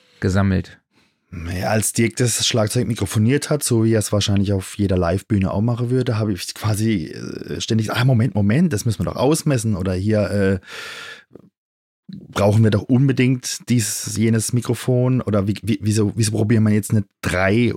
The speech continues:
Speaker 2: vier, fünf unterschiedliche Bassdrum-Mikrofone aus, um das Beste auszuwählen, so wie ich das, ähm, der Fachliteratur et cetera, äh,
Speaker 1: Ja.
Speaker 2: gelesen hab. Äh, und hat Dirk gesagt,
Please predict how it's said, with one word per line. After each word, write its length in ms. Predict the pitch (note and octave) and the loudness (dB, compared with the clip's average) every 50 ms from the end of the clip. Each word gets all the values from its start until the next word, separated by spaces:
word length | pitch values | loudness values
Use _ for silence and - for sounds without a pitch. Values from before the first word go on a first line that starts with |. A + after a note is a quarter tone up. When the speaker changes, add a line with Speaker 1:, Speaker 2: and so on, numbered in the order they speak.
| - | -6
Speaker 2:
vier, 420 | - - - C3+ B2+ B2 B2+ B2 A#2 | -6 -2 0 2 4 4 4 2 0
fünf 380 | - - - C3 B2+ C3 - | 0 0 2 2 2 0 -2
unterschiedliche 800 | - - A#2 A#2 A2 B2 A#2 - - A#2 A2 - A2+ G2+ - A2 | -2 0 0 2 2 2 0 0 -2 -2 0 -2 -2 -2 -2 -2
Bassdrum-Mikrofone 1080 | G#2+ G2+ G2 B2 - - - A#2+ B2 B2+ A#2+ - - B2 - - A#2+ A#2 A#2 A2 - | 0 2 0 0 0 -2 -2 -2 0 -2 0 -2 -2 -4 -2 -2 -2 0 0 0 0
aus, 280 | G#2 A2 G#2+ G#2 - - _ - - - - | 0 0 0 0 -2 -6 _ -18 -20 -18 -4
um 160 | - G2+ A#2+ | 0 2 2
das 100 | A#2 G#2+ | 2 2
Beste 400 | - - A2+ G#2+ - - - - | 2 2 0 0 0 -2 -2 -2
auszuwählen, 640 | - E2+ G#2+ - - - B2+ C3 C#3+ C3+ C3+ C3 G#2+ | 0 -2 -2 -2 -2 -2 0 2 2 4 4 2 2
so 200 | G2 - G#2+ G2+ | 0 0 0 0
wie 100 | G#2+ G2 | 0 0
ich 100 | F2 - | -2 0
das, 240 | - G2+ G2 - - - | -2 -4 -4 -4 -6 -4
ähm, 320 | F#2+ F#2+ F#2 G2 F#2 F#2 F2+ _ _ _ _ _ _ _ _ _ _ _ _ _ _ | -4 -2 -2 -2 -4 -6 -8 _ _ _ _ _ _ _ _ _ _ _ _ _ _
der 80 | - F#2 | -4 -4
Fachliteratur 760 | - - G2+ F#2+ - - A#2 A2+ A#2 G2+ G2 - A#2 A2+ F2+ | -2 -2 -4 -2 0 -2 -2 0 0 -2 -2 0 -2 0 0
et 120 | B1+ - - | -2 -4 -6
cetera, 400 | - F#2+ F#2+ - - G2 G2 - _ - - - - - - - - - - - | -4 -4 -4 -2 -2 -2 -4 -4 _ -18 -20 -20 -20 -20 -20 -20 -20 -18 -10 -4
äh, 180 | F#2+ G2+ - | 2 2 4
Speaker 1:
Ja. 60 | G#2 | 4
Speaker 2:
gelesen 440 | G#2+ - G#2+ G#2 G#2+ G#2+ - - C3+ | 4 2 2 2 2 2 2 0 0
hab. 160 | C3+ B2+ - _ - - _ _ _ _ | 0 0 -4 _ -20 -20 _ _ _ _
Äh, 220 | - A2 G#2+ G#2+ | 0 2 2 2
und 160 | G2 - A#2 | 2 2 2
hat 120 | G#2+ G2+ - | 2 2 2
Dirk 120 | G#2+ G2+ | 0 0
gesagt, 260 | G2 - B2 A2+ - | 2 0 -2 -2 -2